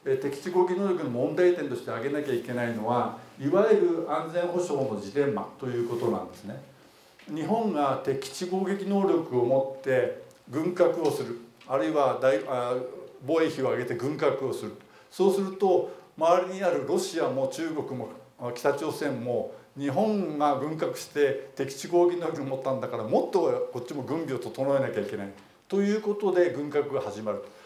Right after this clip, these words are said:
それが際限のない軍拡競争になって、最後は偶発的な衝突が起きて、本当に、えー、戦闘に至る危険性が高まる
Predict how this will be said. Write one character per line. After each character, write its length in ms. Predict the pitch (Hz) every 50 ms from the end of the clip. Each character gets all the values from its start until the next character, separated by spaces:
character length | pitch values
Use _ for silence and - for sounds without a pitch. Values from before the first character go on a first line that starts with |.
| - - -
そ 160 | - - 180
れ 120 | 185 196
が 200 | 196 202 202 196
際 340 | 180 - - 180 185 170 170 175
限 200 | 180 175 175 180
の 100 | 180 180
な 160 | 180 170 160
い 140 | 151 147 123
軍 240 | - 131 147 151
拡 260 | 151 - 147 - 156 -
競 220 | - - 165 165
争 300 | 156 139 - - 110 110
に 120 | 107 107 104
な 140 | 110 120 123
っ 200 | 123 - - -
て、 340 | 139 139 131 - 165 - - - - -
最 380 | - - - 202 214 202 196 -
後 140 | 156 147 151
は 220 | 160 160 147 127
偶 160 | 131 156 160
発 300 | 143 147 156 147 - -
的 220 | - 165 147 147 143
な 100 | 151 135
衝 240 | 135 139 143 147 143
突 260 | 143 143 139 143 143
が 220 | 147 147 147 147
起 80 | - -
き 60 | -
て、 380 | 151 156 147 131 123 - - - - - - -
本 160 | 160 165 160
当 140 | 160 165 170
に、 80 | 170 170 170 170 147 - - - - -
え 320 | - 139 131 127 123 123 123 123
ー、 20 |
戦 220 | - 143 147 147
闘 200 | 143 143 147 143
に 120 | 139 139 135
至 200 | 135 147 143 135
る 160 | 131 139 135
危 60 | - -
険 220 | - 131 127 123
性 240 | 127 - 120 120 120
が 140 | 139 139 135
高 280 | 127 117 - - 117
ま 120 | 120 113
る 60 | 107